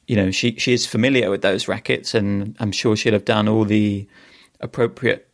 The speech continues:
testing and whatever. But, I mean, that is, that is a transition that always makes me, to use the word, a bit jumpy anyway. I mean, I remember Djokovic going through a couple of years after his breakthrough slam. He switched from,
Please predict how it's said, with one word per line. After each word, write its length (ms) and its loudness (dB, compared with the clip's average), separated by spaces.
testing 520 -4
and 100 -8
whatever. 380 0
But, 200 -2
I 40 -4
mean, 220 2
that 200 2
is, 400 0
that 140 2
is 100 0
a 60 -6
transition 580 -2
that 100 2
always 300 2
makes 320 -2
me, 320 0
to 100 -6
use 180 2
the 80 -2
word, 300 2
a 60 -6
bit 220 -4
jumpy 720 0
anyway. 420 2
I 40 0
mean, 160 2
I 100 4
remember 320 2
Djokovic 580 -2
going 220 -2
through 400 -2
a 60 -8
couple 320 -2
of 80 2
years 380 2
after 320 0
his 340 0
breakthrough 480 -4
slam. 400 -2
He 100 -2
switched 400 -4
from, 400 -2